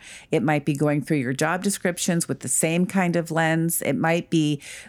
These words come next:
when you do your evaluations, just thinking to yourself, "Am I, is this really about personality or is this about performance?" I know lots of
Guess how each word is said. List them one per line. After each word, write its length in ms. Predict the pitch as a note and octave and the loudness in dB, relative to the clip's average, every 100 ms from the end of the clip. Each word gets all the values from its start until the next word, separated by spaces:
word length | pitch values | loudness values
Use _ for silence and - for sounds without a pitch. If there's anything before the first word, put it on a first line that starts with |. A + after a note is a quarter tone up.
| - | -10
when 260 | C#3 D#3+ D3 | -2 2 4
you 120 | C#3+ | 4
do 140 | C3+ | 4
your 240 | F3 D#3 D3 | 4 4 2
evaluations, 880 | C#3 C#3 C#3 C#3 F#3 G3 G3+ F#3+ | 2 0 2 2 4 4 2 2
just 340 | - - D#3 - | 0 0 0 0
thinking 300 | D3+ F3 F3 | 0 2 2
to 100 | F3 | 4
yourself, 480 | D#3 D#3 D3+ D3 - | 2 2 2 0 0
"Am 100 | D3+ | 0
I, 140 | C#3+ C3+ | 2 2
is 180 | - D3+ | 0 0
this 240 | D3+ D3 - | 0 0 0
really 200 | C#3 C#3+ | 0 2
about 260 | C3+ - | 0 -2
personality 800 | - D3+ - C#3 F3 G#3+ A#3 A#3+ - - - - | -2 -2 0 0 0 0 2 0 -4 -18 -18 -2
or 180 | D#3+ D3+ | 2 2
is 80 | D3 | 2
this 160 | D3 | 0
about 280 | D3 C#3 - | 0 0 -2
performance?" 680 | - C#3 E3 F#3 G3 G3+ - | -6 -6 0 2 4 2 2
I 120 | D#3 | 0
know 180 | D#3 C#3+ | 2 2
lots 500 | C3 C#3+ D#3 F#3+ - - - | 2 0 0 0 -2 -4 -2
of 420 | D#3+ D#3 D3+ | 0 2 0